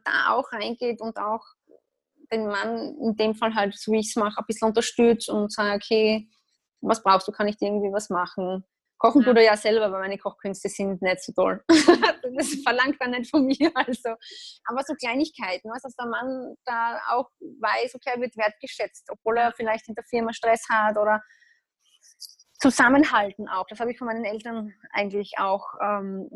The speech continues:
Speaker 1: vermittelt bekommen, dass man zusammenhält, dass man an einem Strang zieht, auch in schwierigen Zeiten, dass wir füreinander da sind und dass man sich gegenseitig halt unterstützt.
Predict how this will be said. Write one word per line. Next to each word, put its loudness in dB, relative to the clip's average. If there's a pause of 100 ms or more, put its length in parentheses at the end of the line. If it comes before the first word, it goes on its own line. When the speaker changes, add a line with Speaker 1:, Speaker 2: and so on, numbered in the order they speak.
Speaker 1:
vermittelt -4
bekommen, -2
dass -4
man -6
zusammenhält, -4
dass -16
man -4
an -10
einem -2
Strang -2
zieht, 0 (380)
auch 6
in 6
schwierigen 6
Zeiten, -2
dass -12
wir -8
füreinander -2
da 0 (160)
sind -4 (760)
und 0
dass -2
man -2
sich -12
gegenseitig -2
halt -2
unterstützt. -2